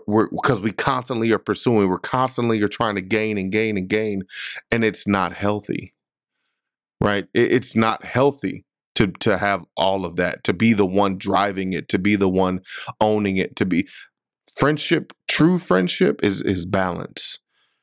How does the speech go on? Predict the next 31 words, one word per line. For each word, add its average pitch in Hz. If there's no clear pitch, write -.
True 175
friendship 131
i-, 104
is 95
an 98
equal 131
pursuit 98
of 92
engagement, 90
right? 104
It's 104
not 117
one 113
or 110
the 101
other, 95
right? 95
And 110
if 110
you 120
feel 165
like 160
you 131
have 110
someone 90
like 90
that, 92
that 123
should 123
be 127
addressed. 104